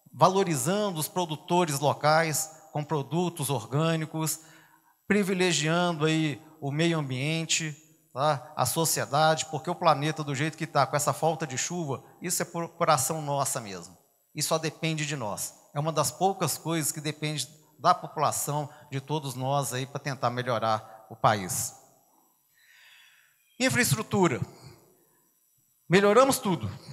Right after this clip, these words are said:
A gente conseguiu um imposto melhor, tamo ajudando o pessoal da educação, da saúde, mas aqui, se os nossos funcionários continuarem morando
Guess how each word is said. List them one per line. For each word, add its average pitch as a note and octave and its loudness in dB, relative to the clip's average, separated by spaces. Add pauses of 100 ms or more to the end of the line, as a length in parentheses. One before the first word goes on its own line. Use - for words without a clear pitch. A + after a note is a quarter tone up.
(220)
A G#2 -4
gente D3 2
conseguiu D#3 4
um - 6
imposto D#3 4
melhor, D#3+ 2
tamo D#3+ -2
ajudando C#3 0
o - -8
pessoal C3 0
da B2+ 0
educação, D3+ 0
da C#3 0
saúde, D#3 0 (760)
mas C3+ 0
aqui, D3 -2 (300)
se - -6
os A#2 -2
nossos F3 2
funcionários D3+ 0
continuarem D3 -2
morando C#3 -2